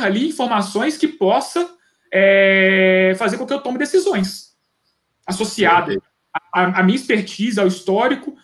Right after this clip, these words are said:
Speaker 1: né, associado ao que eu tenho sobre, é, o, como, como, quanto que eu conheço desse cliente, como que ele reage à prática,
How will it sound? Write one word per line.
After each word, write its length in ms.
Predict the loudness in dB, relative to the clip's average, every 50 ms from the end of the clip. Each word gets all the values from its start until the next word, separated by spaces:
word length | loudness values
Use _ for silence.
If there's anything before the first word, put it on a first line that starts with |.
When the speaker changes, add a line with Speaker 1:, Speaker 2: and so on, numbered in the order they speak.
| _ _ _
Speaker 1:
né, 280 | -2 -2 -2 -2 -4 -10 _ _
associado 480 | -8 -6 -6 -4 -2 0 0 2 2 0
ao 80 | 0 0
que 60 | -2
eu 60 | -2
tenho 240 | 0 -2 -2 -2 -2
sobre, 280 | -4 -4 -4 -2 -2
é, 280 | -2 -2 -2 -4 -4 -4
o, 100 | -4 -4
como, 180 | -4 -6 -8 -10
como, 420 | -12 -14 -12 -8 -6 -6 -6 -4
quanto 240 | -2 -2 -2 -2 -2
que 60 | -2
eu 40 | -4
conheço 440 | -2 -2 0 0 0 -2 -2 -4 -4
desse 280 | -2 -2 -2 -4 -4 -6
cliente, 560 | -6 -6 -4 -4 -6 -6 -8 -6 -6 -6 -6
como 160 | -6 -6 -6
que 60 | -4
ele 100 | -4 -2
reage 340 | 0 2 2 2 2 0 0
à 60 | -2
prática, 580 | -2 0 0 2 2 0 -2 -2 -2 -2 -2